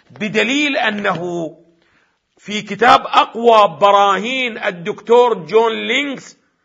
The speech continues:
في تفريد مغالطات منكري الدين في الصفحة خمسة وعشرين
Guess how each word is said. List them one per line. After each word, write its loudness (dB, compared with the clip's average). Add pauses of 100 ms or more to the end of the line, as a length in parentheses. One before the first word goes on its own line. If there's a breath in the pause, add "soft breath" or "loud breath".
(180)
في -6
تفريد -4
مغالطات 2
منكري -4
الدين -6 (180 loud breath)
في 0
الصفحة 2
خمسة 0
وعشرين -2